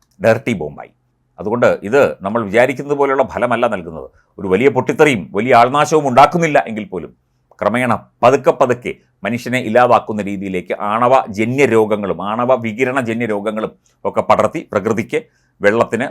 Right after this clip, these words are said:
മരങ്ങൾക്ക്, ഭൂമിക്ക്, മൃഗങ്ങൾക്കൊക്കെ ഭീഷണിയാകുന്ന ആണവ വികിരണങ്ങൾ പുറപ്പെടുവിക്കാൻ ശേഷിയുള്ളതാണ് ഈ ഡർട്ടി ബോംബ് എന്ന് പറയുന്നത്. അതുകൊണ്ടാണ് ഇതിനെ വൃത്തികെട്ട ബോംബ് എന്ന് വിശേഷിപ്പിക്കുന്നത്.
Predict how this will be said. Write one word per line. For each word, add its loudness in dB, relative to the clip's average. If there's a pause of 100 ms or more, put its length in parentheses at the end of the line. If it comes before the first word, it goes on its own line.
മരങ്ങൾക്ക്, 0 (360)
ഭൂമിക്ക്, -2 (300)
മൃഗങ്ങൾക്കൊക്കെ 0
ഭീഷണിയാകുന്ന -4 (360)
ആണവ 0 (120)
വികിരണങ്ങൾ -2 (100)
പുറപ്പെടുവിക്കാൻ -4
ശേഷിയുള്ളതാണ് -6 (180)
ഈ -8 (400)
ഡർട്ടി 4 (100)
ബോംബ് 0
എന്ന് -12
പറയുന്നത്. -16
അതുകൊണ്ടാണ് -10 (120)
ഇതിനെ -4
വൃത്തികെട്ട -2 (100)
ബോംബ് -2 (100)
എന്ന് -10
വിശേഷിപ്പിക്കുന്നത്. -20